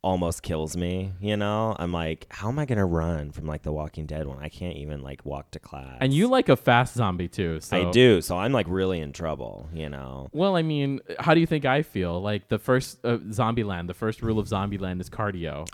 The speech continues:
Speaker 1: Oh!
Speaker 2: <laughs>
Speaker 1: You just, that, there you go. I love that movie. That's one of my favorite zombie movies too. That movie is hysterical and really fun and gory.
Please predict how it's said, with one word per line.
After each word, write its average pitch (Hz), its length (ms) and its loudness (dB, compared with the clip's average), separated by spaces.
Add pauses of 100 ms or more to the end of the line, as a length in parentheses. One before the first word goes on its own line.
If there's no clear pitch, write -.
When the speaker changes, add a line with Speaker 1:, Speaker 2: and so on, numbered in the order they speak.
Speaker 1:
Oh! 180 640 8
Speaker 2:
<laughs> 285 60 0 (440)
Speaker 1:
You 180 120 10
just, - 260 0
that, 190 380 8
there 185 120 4
you 175 160 8
go. 151 360 8
I 127 140 6
love 127 320 8
that 107 180 4
movie. 73 340 -4 (120)
That's 131 280 2
one 107 140 4
of - 20 2
my 82 140 0
favorite 76 320 -8
zombie 73 260 -8
movies 78 320 -6
too. 67 380 -8 (100)
That 113 220 0
movie 95 280 2
is 78 120 -4
hysterical 65 880 -8 (120)
and 85 220 -6
really 78 220 -4
fun 69 400 -10
and 98 160 -2
gory. 87 540 2